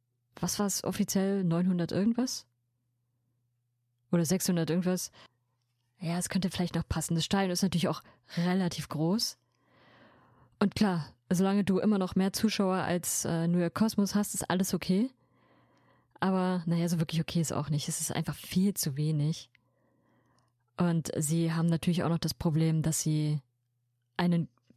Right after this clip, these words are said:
Konkurrenten in der eigenen Stadt haben, was in einer ersten Liga spielt. Und das zieht wahrscheinlich einfach immer die Zuschauer an.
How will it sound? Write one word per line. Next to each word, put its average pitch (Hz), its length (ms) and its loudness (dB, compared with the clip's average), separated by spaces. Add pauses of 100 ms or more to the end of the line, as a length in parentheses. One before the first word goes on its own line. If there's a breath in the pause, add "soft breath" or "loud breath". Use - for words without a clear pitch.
Konkurrenten 175 720 2
in 185 200 4
der 170 140 2
eigenen 156 300 0
Stadt - 280 -2
haben, 180 320 2 (840)
was 175 240 0
in 165 240 0
einer 160 260 0
ersten 165 260 0
Liga 160 260 2
spielt. - 280 -2
Und 143 180 -4
das 160 180 -2
zieht - 300 -2
wahrscheinlich 156 380 0
einfach 147 220 -4
immer 151 140 2
die 147 120 -2
Zuschauer 139 420 -2
an. 139 240 -2